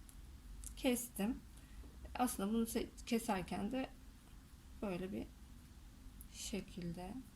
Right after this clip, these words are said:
yapıştırdığımda nasıl durduğuna baktım.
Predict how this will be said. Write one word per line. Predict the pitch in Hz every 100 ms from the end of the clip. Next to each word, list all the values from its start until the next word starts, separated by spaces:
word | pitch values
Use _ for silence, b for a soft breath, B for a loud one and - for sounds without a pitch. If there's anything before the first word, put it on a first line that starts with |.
| - - - - - - - - - - - - - - -
yapıştırdığımda | 226 - - - 180 185 202 247
nasıl | 240 226
durduğuna | 190 196 196 196 175
baktım. | 165 - - 349